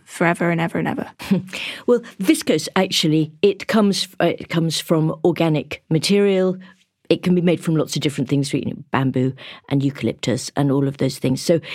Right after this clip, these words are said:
Speaker 2: if it's made of sustainable fabric, then it can, like cotton, go back into the earth. But most of the fabric that is bought today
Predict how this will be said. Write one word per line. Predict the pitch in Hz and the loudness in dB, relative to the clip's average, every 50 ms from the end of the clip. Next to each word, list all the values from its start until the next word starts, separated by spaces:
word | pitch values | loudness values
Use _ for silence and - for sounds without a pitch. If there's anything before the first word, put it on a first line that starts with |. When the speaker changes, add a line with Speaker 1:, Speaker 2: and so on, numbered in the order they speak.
| - - - _ - | -12 -14 -16 _ 0
Speaker 2:
if | - 190 185 190 - - - - - - | 2 2 2 2 -4 -16 -20 -16 -2 0
it's | - 180 180 185 - - | 2 2 2 0 0 2
made | 180 175 170 156 | 2 2 2 2
of | 165 156 - | 0 -2 -2
sustainable | - - 160 - - - 156 147 143 143 135 139 147 143 139 135 156 - - | -2 -2 -2 -2 0 0 2 2 2 0 0 0 0 0 0 0 -2 -6 -4
fabric, | - 175 170 156 160 139 135 139 - - _ - | 0 0 0 2 2 0 -2 -2 -4 -10 _ 0
then | - 185 180 180 175 - _ _ _ _ _ _ _ _ _ - | 2 2 2 2 0 -4 _ _ _ _ _ _ _ _ _ 0
it | 196 185 185 185 - | 0 0 0 -6 -4
can, | - 185 196 175 160 156 156 - | -2 0 2 2 2 0 -2 0
like | 180 170 165 160 151 151 - - - - | 0 2 2 2 2 0 -2 -6 -12 -14
cotton, | - - 165 156 - - - 135 - - 151 - - - - - _ _ _ _ _ - | -6 -4 -2 -2 -2 -4 -6 -4 -4 -4 -8 -8 -14 -20 -20 -20 _ _ _ _ _ 0
go | - 170 160 165 156 | 2 2 4 2 0
back | 156 151 147 151 - - | 0 0 -2 -2 -2 -2
into | 147 143 135 - - | -2 -2 -2 -4 -4
the | 139 - 143 143 | -2 -2 0 0
earth. | - - - - - | -2 -4 -6 -2 0
But | 180 180 - - - - - - - - _ _ - - _ _ _ _ - | 0 0 0 -4 -16 -16 -16 -18 -20 -20 _ _ -20 -20 _ _ _ _ 0
most | 185 185 185 196 190 185 - - 165 | 2 4 4 4 2 2 0 -2 -6
of | 147 143 | -4 -4
the | 143 | -4
fabric | - - 143 139 143 - 120 120 - - - - _ _ _ | -6 -4 -6 -4 -2 -2 -4 -4 -4 -8 -18 -20 _ _ _
that | - 185 190 175 | -2 0 2 2
is | 156 135 | 0 -2
bought | - - 123 123 - - | -2 -4 -4 -4 -4 -6
today | - 131 127 131 131 131 127 131 135 135 | -10 -6 -4 -4 -4 -2 -4 -6 -6 -8